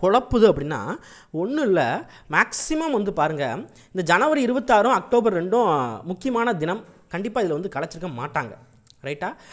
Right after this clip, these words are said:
அடுத்து மிச்சம் உள்ளது என்ன அப்படின்னா, ஆகஸ்ட்டும் ஏப்ரலும் தான் இருக்கு. இப்போ ஒரு எலெக்ஷன் நடக்குது அப்படின்னா, எந்த மாசத்துல மேக்ஸிமம் வந்து நடக்கும் எலெக்ஷன்? அதாவது லோக்சபா எலெக்ஷன் நடந்துச்சு அப்படின்னா, எந்த மாசம் நடக்கும்?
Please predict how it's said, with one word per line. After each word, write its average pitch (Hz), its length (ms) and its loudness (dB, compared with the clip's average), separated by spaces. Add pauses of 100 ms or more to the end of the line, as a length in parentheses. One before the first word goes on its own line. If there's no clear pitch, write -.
(140)
அடுத்து 233 280 2
மிச்சம் 220 300 -2
உள்ளது 254 180 6
என்ன 202 180 2
அப்படின்னா, 175 280 -2
ஆகஸ்ட்டும் 240 440 0
ஏப்ரலும் 185 360 -2
தான் 160 100 -2
இருக்கு. 143 180 -12 (520)
இப்போ 254 180 0
ஒரு 220 120 8
எலெக்ஷன் 277 440 2
நடக்குது 233 280 0
அப்படின்னா, 185 300 0
எந்த 190 220 -4
மாசத்துல 190 340 -4
மேக்ஸிமம் 165 420 -4
வந்து 185 160 -4
நடக்கும் 151 360 -8 (100)
எலெக்ஷன்? 160 340 -6
அதாவது 165 200 -2
லோக்சபா 185 320 -2
எலெக்ஷன் 151 260 -6
நடந்துச்சு 143 260 -8
அப்படின்னா, 147 240 -10
எந்த 151 80 -8
மாசம் 160 240 -10
நடக்கும்? 135 300 -10